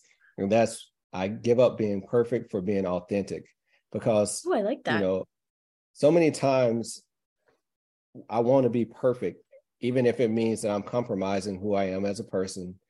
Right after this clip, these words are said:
Speaker 1: because I want you to be happy with me, right?
Speaker 2: Mm-hmm.
Speaker 1: Um, but once I kind of grown, and it's still a process to be who I am, whether you like it or not, um, whether you accept me or not, it's been,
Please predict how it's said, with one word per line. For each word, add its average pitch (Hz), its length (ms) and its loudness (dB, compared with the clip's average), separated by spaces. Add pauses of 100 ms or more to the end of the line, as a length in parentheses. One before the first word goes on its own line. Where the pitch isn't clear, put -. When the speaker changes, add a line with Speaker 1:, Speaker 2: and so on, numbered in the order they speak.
(380)
Speaker 1:
because 117 280 -2
I 123 40 4
want 123 300 2
you 135 120 4
to 123 60 0
be 110 120 2
happy 101 340 -4
with 110 300 -2
me, 80 320 -12
right? 165 240 -8
Speaker 2:
Mm-hmm. 175 560 -8 (180)
Speaker 1:
Um, 98 220 -4
but 107 280 0
once 120 380 0
I 117 180 0
kind 113 300 -6
of 98 100 -8
grown, 110 600 -2
and 95 180 -6
it's 104 140 -4
still 131 240 2
a 98 60 -2
process 110 640 -4
to - 200 -10
be 120 280 -2
who 120 220 -2
I 104 160 -2
am, 95 440 -4 (500)
whether 104 220 0
you 104 140 0
like 101 260 0
it 110 80 0
or 92 80 -2
not, 92 380 -4 (680)
um, 80 260 -8 (100)
whether 101 220 -2
you 101 140 2
accept 113 340 0
me 101 160 -4
or 87 80 -2
not, 87 360 -4 (160)
it's 101 240 -4
been, 101 520 0